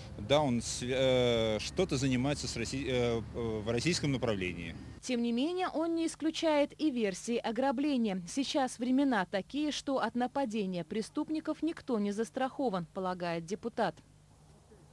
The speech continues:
Speaker 2: Вилнис Гривенч был одним из самых богатых жителей Саласпилса. В своё время он получил в наследство вот эту вот землю, расположенную возле Рижского водохранилища, и потихоньку распродавал свои владения по частям.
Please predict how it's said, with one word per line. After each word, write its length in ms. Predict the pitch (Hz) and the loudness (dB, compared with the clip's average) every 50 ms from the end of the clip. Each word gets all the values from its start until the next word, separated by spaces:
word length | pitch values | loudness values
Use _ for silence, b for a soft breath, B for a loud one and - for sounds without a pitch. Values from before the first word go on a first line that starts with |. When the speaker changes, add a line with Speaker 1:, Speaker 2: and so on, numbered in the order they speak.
| B B B B B B B | B B B B B B B
Speaker 2:
Вилнис 440 | 208 202 302 339 349 349 349 302 269 | 2 4 6 6 6 4 2 2 0
Гривенч 420 | 240 302 349 359 339 349 285 254 | 2 2 2 4 2 2 0 0
был 220 | 247 240 302 294 - | 0 0 0 0 0
одним 360 | 262 277 226 277 311 294 294 | 0 0 0 2 2 2 0
из 60 | 269 | 0
самых 360 | - - 285 262 269 285 254 | -2 0 0 2 2 2 2
богатых 560 | 226 262 311 277 254 254 226 - - 226 - - | 2 2 2 4 4 2 2 0 -2 -6 -6 -4
жителей 480 | 190 226 240 - - 240 226 240 254 | -2 -2 -2 0 0 0 0 0 0
Саласпилса. 760 | - - 285 269 254 233 214 - - - 233 233 208 - 226 B B B B | 0 0 0 2 2 2 0 -2 -4 -2 -2 -2 -2 -2 -6 B B B B
В 60 | - | -2
своё 160 | - 294 294 | 2 4 4
время 220 | 320 359 349 349 | 4 4 2 2
он 100 | 330 294 | 2 0
получил 500 | - 294 294 294 269 - - 294 294 285 | 0 0 0 0 -2 -2 -2 -2 0 2
в 60 | 247 254 | 2 2
наследство 680 | 269 277 269 - - 277 320 330 - - 269 294 269 b b b b b | 2 2 0 -2 -2 -2 -2 -2 -2 -2 -4 -4 -4 b b b b b
вот 140 | - 262 - | -8 -4 -4
эту 200 | 302 294 - 294 | -4 -2 -2 0
вот 180 | 240 277 294 220 | 0 0 0 0
землю, 460 | 220 226 277 330 349 339 311 302 262 - 247 | 0 0 2 4 4 4 2 2 0 0 -2
расположенную 800 | 277 - - - 285 285 294 302 294 233 269 277 269 269 269 | -2 -2 2 2 2 4 4 2 2 2 4 4 4 4 4
возле 340 | 240 269 269 240 247 277 277 b b b b - | 4 2 2 2 0 0 -2 b b b b 0
Рижского 600 | 269 269 262 240 - - - 277 254 240 233 208 - - | 2 2 2 2 0 0 0 2 4 4 2 2 0 0
водохранилища, 960 | 240 254 202 240 254 - - 254 247 254 262 277 254 247 220 - - 254 220 B B B B | 0 2 4 4 2 2 2 2 4 4 4 4 4 2 0 0 0 -2 -2 B B B B
и 80 | 285 | -4
потихоньку 680 | 254 - 302 277 - 302 - 349 359 349 339 - 349 | -2 -2 -2 0 -2 0 0 2 0 2 2 2 2
распродавал 720 | 320 302 294 - - 277 269 226 214 240 226 214 247 262 262 | 2 2 0 0 0 0 0 4 4 4 6 6 4 4 4
свои 280 | - - 240 220 226 | 0 0 2 2 2
владения 560 | 208 220 226 214 185 226 247 240 233 240 233 b b b - | 4 4 2 4 4 4 4 4 4 4 2 b b b -2
по 100 | - 240 | -2 -2
частям. 560 | - - 233 - - - 226 202 185 180 165 | 0 0 -4 -4 -2 0 0 0 0 0 -4